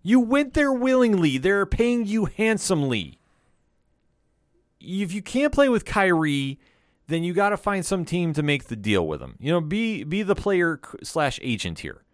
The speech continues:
and find somebody to get rid of Kyrie. Just do the deal straight up for, for Russell. The Lakers wanna get rid of Russell, allegedly. Make them a deal happen. There's ways to make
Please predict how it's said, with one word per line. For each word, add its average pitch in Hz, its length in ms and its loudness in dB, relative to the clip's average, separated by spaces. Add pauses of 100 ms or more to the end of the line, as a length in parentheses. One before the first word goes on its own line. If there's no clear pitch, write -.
(600)
and 151 160 -2
find 185 260 -2
somebody 170 260 0
to 139 80 0
get 139 140 0
rid 120 160 0
of 101 60 -4
Kyrie. 71 420 -6 (760)
Just 214 260 -2
do 254 180 2
the 247 120 -2
deal 175 300 -2
straight 170 300 -2
up 170 140 0
for, 123 340 -6
for 135 380 -8
Russell. 147 400 -2 (640)
The 120 100 -6
Lakers 214 300 0
wanna 170 180 2
get 123 120 0
rid 101 180 0
of 85 80 -4
Russell, 104 480 -6
allegedly. 76 400 -14 (1120)
Make 233 300 -2
them 320 120 0
a 302 40 -4
deal 320 240 4
happen. 294 420 -2 (240)
There's 214 160 -6
ways 240 200 2
to - 60 -12
make 131 200 -2